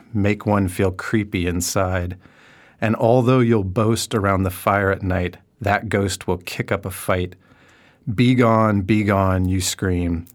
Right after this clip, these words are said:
You're just some elephant dream. I needed you like you needed me. People, they need piano keys."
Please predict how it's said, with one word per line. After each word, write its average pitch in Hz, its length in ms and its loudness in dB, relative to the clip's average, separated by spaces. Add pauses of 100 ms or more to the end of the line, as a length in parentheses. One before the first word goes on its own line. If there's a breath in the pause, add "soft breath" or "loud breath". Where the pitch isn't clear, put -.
You're 110 240 0
just 104 300 0
some 98 300 0
elephant 95 480 -2
dream. 87 520 -4 (480 soft breath)
I 113 140 2
needed 131 340 2
you 107 360 2
like 95 280 -2
you 101 140 0
needed 101 340 -2
me. 90 440 -2 (480 soft breath)
People, 117 500 -2 (180)
they 104 260 0
need 101 300 0
piano 90 440 -2
keys." 85 440 -12